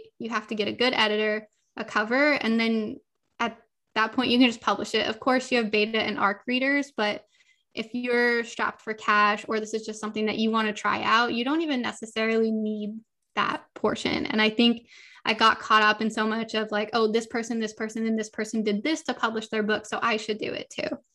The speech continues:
So that's my, that's my takeaway. I mean, there's so much more like that we can go into, especially when it comes to, like, finding editors, because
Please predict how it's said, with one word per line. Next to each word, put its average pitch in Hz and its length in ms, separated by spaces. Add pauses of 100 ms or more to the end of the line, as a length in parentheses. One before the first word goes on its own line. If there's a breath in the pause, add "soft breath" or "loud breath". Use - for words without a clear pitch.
(800)
So 247 120
that's 240 140
my, 240 180
that's 269 200
my 254 120
takeaway. 214 380
I 226 80
mean, 247 140
there's 269 160
so 247 160
much 247 260
more 220 440 (380 soft breath)
like 226 240
that 226 280
we 226 160
can 240 120
go 220 140
into, 214 340
especially 214 360
when 226 120
it - 80
comes 214 260
to, 220 60
like, 196 200
finding 208 460
editors, 226 480
because 220 520